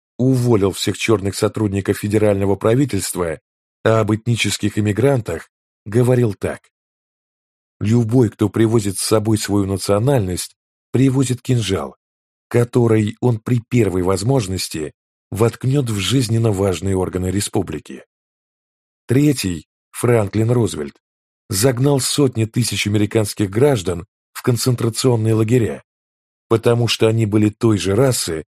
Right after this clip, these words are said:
что и японцы, граждане страны врага. С другой стороны Атлантики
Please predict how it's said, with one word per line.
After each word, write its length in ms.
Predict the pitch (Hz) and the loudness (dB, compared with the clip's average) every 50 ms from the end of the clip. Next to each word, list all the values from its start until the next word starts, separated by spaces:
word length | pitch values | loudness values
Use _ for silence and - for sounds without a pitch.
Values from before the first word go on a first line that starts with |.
| _ - | _ -20
что 260 | - - - 127 120 | -16 -6 -2 0 2
и 80 | 120 123 | 2 4
японцы, 680 | 123 131 131 127 - 123 107 85 - - - 71 - - _ _ _ _ _ _ _ _ - | 2 2 0 0 0 0 0 -2 -4 -10 -12 -12 -14 -16 _ _ _ _ _ _ _ _ -8
граждане 640 | 101 104 123 131 139 139 123 98 110 117 113 110 | -2 0 2 2 2 2 0 0 0 0 0 0
страны 380 | 101 - - 101 98 92 95 90 | -2 -2 -2 -2 -2 -2 -4 -4
врага. 420 | 87 92 90 85 82 76 71 - _ _ _ _ _ _ _ _ _ _ _ _ _ _ _ _ _ _ _ _ _ - | -4 -4 -6 -6 -6 -8 -10 -10 _ _ _ _ _ _ _ _ _ _ _ _ _ _ _ _ _ _ _ _ _ -8
С 160 | 95 92 92 | -6 -4 0
другой 420 | 110 110 113 101 101 107 104 95 | 2 2 2 2 4 2 2 2
стороны 360 | - - 101 98 98 95 101 | 0 -2 0 0 0 2 0
Атлантики 800 | 101 98 - - 135 147 139 117 - 95 - 85 82 78 73 | -2 -2 0 0 0 0 0 0 -4 -6 -6 -6 -6 -6 -6